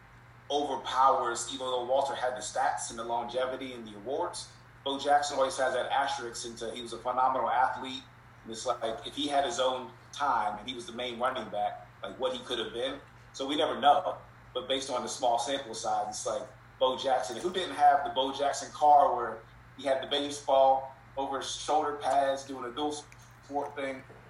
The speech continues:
So the whole Bo Nose commercial. So it was different timing, man. So maybe it's a little bit of the, the marketing behind him too, but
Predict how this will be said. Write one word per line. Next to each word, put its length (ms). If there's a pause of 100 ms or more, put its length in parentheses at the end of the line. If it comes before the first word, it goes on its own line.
(160)
So 180
the 80
whole 180
Bo 200
Nose 220
commercial. 380
So 380 (300)
it 60
was 100
different 240
timing, 360
man. 160
So 180
maybe 280
it's 140
a 40
little 220
bit 120
of 120
the, 300
the 60
marketing 580
behind 360
him 60
too, 240
but 260